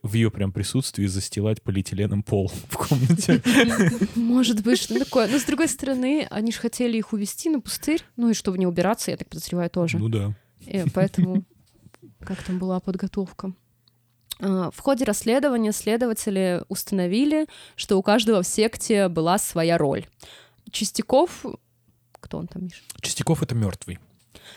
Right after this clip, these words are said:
Speaker 2: Делал записи и вёл так называемую книгу мёртвых.
Speaker 1: Или мёртвого.
Speaker 2: Поэтому, <laughs> возможно, его имя как-то с этим связано. А Голобяк был воином, поэтому он первым бросался на жертв.
Speaker 1: Это граф.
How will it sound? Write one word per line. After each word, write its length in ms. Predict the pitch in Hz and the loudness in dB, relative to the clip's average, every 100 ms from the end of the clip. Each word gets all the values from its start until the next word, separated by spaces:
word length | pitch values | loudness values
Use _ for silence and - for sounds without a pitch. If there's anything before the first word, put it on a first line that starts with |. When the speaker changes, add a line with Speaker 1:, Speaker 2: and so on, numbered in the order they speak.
| - - - | -20 -20 -8
Speaker 2:
Делал 300 | 190 202 190 | 0 2 4
записи 540 | 190 196 233 311 - | 4 2 2 -2 -2
и 400 | 254 220 196 254 | -2 0 4 4
вёл 340 | 185 170 208 233 | 4 4 4 2
так 280 | - 208 202 | 0 0 0
называемую 640 | 180 175 185 214 208 202 | 2 2 4 4 2 0
книгу 280 | - 202 185 | 0 0 2
мёртвых. 460 | 175 151 - - 151 | 2 0 -2 0 2
Speaker 1:
Или 120 | 139 | 4
мёртвого. 500 | 101 95 92 87 87 _ - - - - - - - - | 4 2 -2 -2 -4 _ -20 -20 -16 -14 -14 -18 -20 -16
Speaker 2:
Поэтому, 560 | - 247 233 247 220 214 - - | 0 0 2 0 0 0 -4 -12
<laughs> 220 | - 269 | -12 -2
возможно, 440 | 254 233 247 254 202 | -2 2 0 0 0
его 140 | 208 | 2
имя 200 | 226 214 | 2 0
как-то 220 | 208 - | -4 -6
с 80 | - | -12
этим 100 | - - | -12 -6
связано. 520 | 180 165 170 160 185 - - - | -2 -2 -2 -4 -6 -8 -18 -6
А 80 | 190 | 2
Голобяк 500 | 196 208 254 294 214 | 4 4 4 4 2
был 280 | 196 247 214 | 2 2 2
воином, 560 | 185 190 180 196 233 - _ _ | 2 4 4 2 0 -4 _ _
поэтому 400 | - 190 233 240 214 | 0 0 2 2 2
он 180 | 190 | 0
первым 480 | 185 202 214 226 226 | 0 2 2 2 0
бросался 640 | 190 180 - 190 202 - | 0 -2 0 0 0 -2
на 340 | 185 180 185 185 | -2 0 0 0
жертв. 300 | 170 147 - - | 0 -2 -4 -2
Speaker 1:
Это 180 | 117 | -2
граф. 360 | 98 92 85 | 0 -2 -4